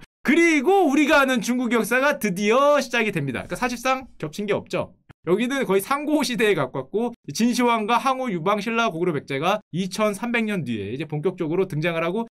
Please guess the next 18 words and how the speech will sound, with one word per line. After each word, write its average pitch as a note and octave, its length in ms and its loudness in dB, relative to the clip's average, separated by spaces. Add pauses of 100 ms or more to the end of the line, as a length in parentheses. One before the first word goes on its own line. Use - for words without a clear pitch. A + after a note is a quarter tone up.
여기서부터 C4 480 2
이천 A3 360 0
년이 B3 240 0
지난 F#3+ 240 -2
게 G3 120 -4
현재죠. A#3 420 -4 (320)
그러니까 F3 220 2
여기서부터 B3+ 960 2
기자 A3+ 280 0
피라미드와 G#3 640 2
여기서부터 A3 840 0 (140)
현재가, G#3 680 0 (160)
피라미드가 G3+ 560 -2
더 C3+ 280 -8 (180)
길게 F#3+ 1040 0
돼 C3 100 -6
있는 B2+ 200 -8
거죠. F#2 160 -12